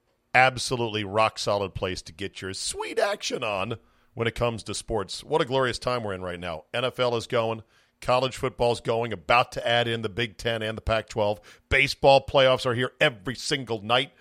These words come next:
There is no shortage of games to watch or bet on, and you need to get on with MyBookie. Whatever it is you like to bet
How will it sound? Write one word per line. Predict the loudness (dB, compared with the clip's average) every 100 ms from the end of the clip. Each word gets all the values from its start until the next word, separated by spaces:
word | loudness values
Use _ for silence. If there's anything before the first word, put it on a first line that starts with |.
| _ -20 _
There | 2 2
is | 2
no | 4 4
shortage | 4 2 2 0
of | -2
games | -2 -2 -6
to | -2
watch | 2 2 -2
or | -8
bet | -4 -2 0
on, | 0 -2 -6
and | -12
you | -10 -8
need | -6 -6
to | -4
get | -4 -2
on | -2 -4
with | -8 -10
MyBookie. | -6 -6 -8 -16 -18 -20 _ -20 -20 -20 _ 2
Whatever | 8 8 10
it | 10
is | 8
you | 6
like | 6 4
to | 2
bet | 2 0